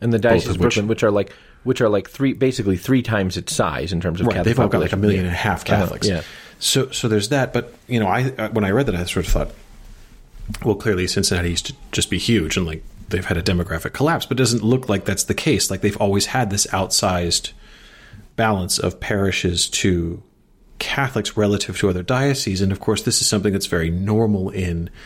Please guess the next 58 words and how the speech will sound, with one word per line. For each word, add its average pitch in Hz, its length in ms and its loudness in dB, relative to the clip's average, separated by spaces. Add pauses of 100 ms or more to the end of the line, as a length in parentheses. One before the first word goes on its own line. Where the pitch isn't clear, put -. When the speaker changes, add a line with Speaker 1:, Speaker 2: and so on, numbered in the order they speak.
(280)
Speaker 2:
some 110 320 0
places 101 320 -2
that 98 100 2
have 95 100 0
had 95 440 0 (220)
waves 107 580 2
of 87 300 -4 (120)
mass 95 540 0 (140)
Catholic 95 420 -2
immigration, 90 800 2
cities 90 340 0
like 82 200 -2
Chicago, 82 760 0 (460)
um, 92 220 0
places 95 360 0
like 92 180 0
that 101 140 0
where 92 100 2
you 92 100 2
have 90 160 -4
ethnic 101 360 -2
parishes. 95 480 0
I 85 100 -2
know 85 100 -2
Cincinnati's 90 500 0
had 90 120 -4
a 87 40 -4
lot - 160 -4
of 92 60 -6
that, 104 160 2
where 92 80 2
you 92 80 2
get - 160 -2
waves 82 240 0
of, 85 80 -4
you 87 40 -6
know, 85 120 -4
the 87 100 4
Irish 90 340 2
build 82 140 0
their 85 140 2
church, - 260 -2
the - 80 -4
Polish 92 320 2
build 87 140 -2
their 90 120 2
church, 85 260 -2
the - 100 -16
Germans 92 300 2
build 92 140 -2
their 92 140 0
church, - 360 -4
the 87 300 -4
Lithuanians, 92 680 -2
you - 80 -6
know, 95 120 -2
all 110 180 2
this 104 180 0